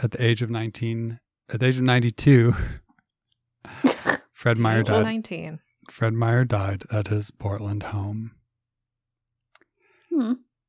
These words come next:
Speaker 1: He was known for living frugally, but he did give to many charities, and upon his death, his stock in Fred Meyer established the Meyer Memorial Trust, leaving behind sixty million dollars to be used for religious, charitable, scientific, literary, or educational purposes.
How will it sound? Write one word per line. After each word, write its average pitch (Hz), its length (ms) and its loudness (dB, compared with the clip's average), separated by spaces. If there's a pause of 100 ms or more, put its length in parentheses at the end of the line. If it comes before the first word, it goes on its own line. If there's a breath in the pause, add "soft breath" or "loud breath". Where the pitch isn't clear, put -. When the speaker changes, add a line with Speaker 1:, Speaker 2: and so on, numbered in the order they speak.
(300)
Speaker 1:
He 110 160 2
was 113 180 2
known 123 420 6
for 127 200 4
living 117 320 4
frugally, 123 720 2
but 139 500 2 (120)
he - 180 -2
did 127 200 4
give 120 180 -2
to 127 100 -6
many 117 240 0
charities, 107 760 -2 (140)
and 113 140 -2
upon 117 280 -2
his 110 140 -2
death, 110 460 0 (480)
his 113 180 -4
stock 117 340 0
in 123 100 2
Fred 113 220 -2
Meyer 107 260 -2
established 107 540 -4
the 113 100 -2
Meyer 120 340 4
Memorial 110 500 0
Trust, - 480 2 (600 soft breath)
leaving 123 280 2
behind 110 340 2
sixty - 400 2
million 120 280 6
dollars 104 460 0
to - 80 -6
be 110 100 0
used 107 240 -2
for 110 140 -2
religious, 117 480 4
charitable, 110 500 0
scientific, 127 640 0
literary, 131 580 0
or 107 220 -8
educational 113 600 -4
purposes. - 720 -8